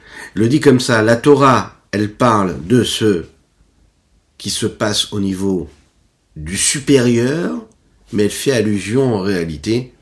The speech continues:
à ce qui se passe ici-bas, dans, à travers les créatures inférieures. La Torah va nous dire, par exemple, on a donné l'exemple tout à l'heure de celui qui doit s'habiller. Et elle nous dit que quand on s'habille, il faut d'abord s'habiller du côté droit,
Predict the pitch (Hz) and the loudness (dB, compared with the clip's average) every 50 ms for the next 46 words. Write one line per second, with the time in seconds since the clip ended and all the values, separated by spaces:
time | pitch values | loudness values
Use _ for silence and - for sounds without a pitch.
0 | - - 87 - - - 90 - - - - 98 98 98 - - - 95 - - | -12 -10 -8 -8 -8 -8 -6 -8 -8 -6 -6 -6 -6 -6 -8 -10 -10 -10 -8 -8
1 | - 87 80 78 87 82 - - _ _ _ - - _ _ _ _ _ _ 92 | -8 -8 -8 -10 -10 -10 -12 -18 _ _ _ -20 -20 _ _ _ _ _ _ -12
2 | 92 87 87 85 - _ _ _ _ _ _ _ - 92 95 95 - - - 87 | -10 -10 -10 -12 -14 _ _ _ _ _ _ _ -10 -8 -8 -8 -8 -6 -8 -6
3 | 82 92 98 95 - - - 92 90 - - 90 82 - - 101 90 78 - - | -6 -4 -6 -6 -6 -8 -10 -10 -8 -6 -8 -8 -8 -8 -8 -8 -10 -10 -12 -12
4 | - 90 - - - 80 80 78 67 57 - - _ _ _ _ _ _ _ _ | -12 -12 -10 -10 -10 -10 -10 -10 -12 -12 -14 -20 _ _ _ _ _ _ _ _
5 | _ _ _ - - - - - - - - - 110 - 156 160 190 196 175 156 | _ _ _ -20 -20 -18 -14 -14 -12 -10 -4 -4 -2 0 2 4 4 6 6 6
6 | 131 127 143 175 170 143 120 113 113 139 180 190 - - - - - 107 101 104 | 4 6 4 4 4 4 2 2 2 2 0 0 0 -2 -8 -6 -4 -2 0 2
7 | 123 151 160 135 101 110 131 131 - - 113 107 135 151 139 107 90 - 107 113 | 4 4 4 4 2 0 -2 -4 -4 -2 0 0 2 0 0 -2 -4 -6 -6 -6
8 | 135 131 - 98 98 98 - - 98 90 87 78 78 76 69 - - - - - | -6 -4 -4 -4 -4 -4 -2 -4 -4 -4 -4 -4 -6 -6 -8 -12 -18 -18 -18 -16
9 | - - - 107 139 165 170 220 - 160 143 - - - 147 127 - - 143 165 | -10 -4 -2 0 0 0 0 0 0 0 0 0 0 -2 -2 -2 -2 0 0 0
10 | 185 160 - 135 120 135 143 143 147 147 143 131 120 107 82 78 73 - - 104 | 0 0 0 2 4 4 4 6 6 6 6 6 4 2 0 -2 -6 -8 -6 -6
11 | 98 92 98 90 90 80 90 80 82 78 78 82 104 143 185 190 | -2 -2 -2 -4 -4 -6 -6 -6 -6 -6 -4 -4 -2 -4 -4 -4